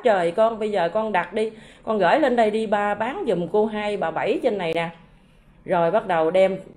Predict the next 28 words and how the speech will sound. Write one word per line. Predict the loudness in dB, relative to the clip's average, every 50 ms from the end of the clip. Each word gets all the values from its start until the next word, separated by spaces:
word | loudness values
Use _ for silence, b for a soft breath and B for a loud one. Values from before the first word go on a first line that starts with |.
| -12 -6
đặt | -6 -6 -6 -6 -6
xong | -4 -4 -4 -4 -4 -4 -4
thêm | -4 -4 -4
hai | -6 -4 -4 -4 -2
bộ | -2 -2 -2 -2 -2 -2
nữa | -4 -6 -8 -10 -12 -14 -16 -12
là | -8 -8 -6 -4 -2
đem | -2 -2 0 0 -2
lên | -2 -4 -4 -2 -2
cô | -2 -2
Hai | -2 -2 -4 -4 -2
Bà | -2 -4 -4
Bảy. | -4 -4 -6 -6 -8 -10 -16 B B B B B B B B B
Cô | 0 0 2
Hai | 2 2 2
Bà | 4 4 4
Bảy | 4 6 6 6
uống | 6 4 4 2 2
xong | 0 2 2 2
rồi, | 2 0 0
cô | 0 0 0
Hai | 0 0 0
Bà | 0 0
Bảy | 0 0 0 0
hết | -2 -4 -4 -4
tiền | -4 -4 -2 -2 -2
mua | -2 -2 -2 -4
rồi | -6